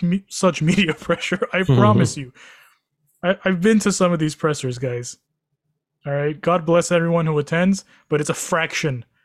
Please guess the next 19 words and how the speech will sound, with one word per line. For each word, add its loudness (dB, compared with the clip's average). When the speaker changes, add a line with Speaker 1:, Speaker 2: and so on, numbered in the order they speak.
Speaker 1:
a -4
fraction 0
of 4
a 4
fraction -4
of -2
the 2
people 0
that 2
are 2
throwing 0
questions -2
at -2
the -6
Oilers -2
on -4
a -4
daily -2
basis. -12